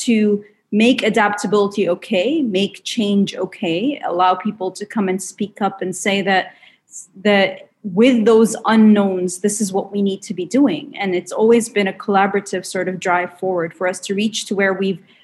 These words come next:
wanted to reach. And that's, that has been largely what twenty twenty is about.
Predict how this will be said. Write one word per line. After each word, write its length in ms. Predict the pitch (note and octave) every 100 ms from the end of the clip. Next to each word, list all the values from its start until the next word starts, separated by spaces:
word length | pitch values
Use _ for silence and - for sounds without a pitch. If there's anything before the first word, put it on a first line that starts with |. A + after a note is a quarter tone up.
| _
wanted 320 | G3 G#3+ G#3+
to 140 | -
reach. 220 | A3+ G#3+ F#3
And 100 | F#3+
that's, 360 | G#3 - - -
that 180 | A#3 D4
has 260 | D#4 C4
been 320 | G#3+ B3 A#3 G#3+
largely 680 | G#3 A#3 A#3+ B3+ C#4 D#4 D4+ - _ _ _
what 160 | - A3
twenty 280 | B3 A#3+
twenty 240 | A3+ A#3 A3
is 100 | G#3
about. 480 | G3 G#3+ F4 -